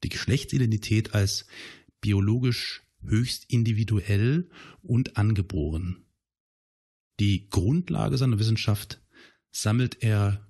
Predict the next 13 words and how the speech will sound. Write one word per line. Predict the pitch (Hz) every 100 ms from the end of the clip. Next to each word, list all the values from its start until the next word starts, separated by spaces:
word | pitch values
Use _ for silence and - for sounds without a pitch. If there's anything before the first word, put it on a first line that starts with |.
| -
größtenteils | - 101 - 98 82 80
selbst | 101 143 - - - - _
als | 90 -
Arzt | 92 104 120 -
und | 98
Therapeut | 85 82 - 117 135 135 - - _ _
auf | 92 -
Reisen | 87 98 123 143 165 160 _ _ - - - _ _ _
und | 113 117 -
durch | 101 98 - -
groß | 82 85 95 - - 170
angelegte | - 92 90 92 -
Umfragen. | - 90 - - 76 71 - -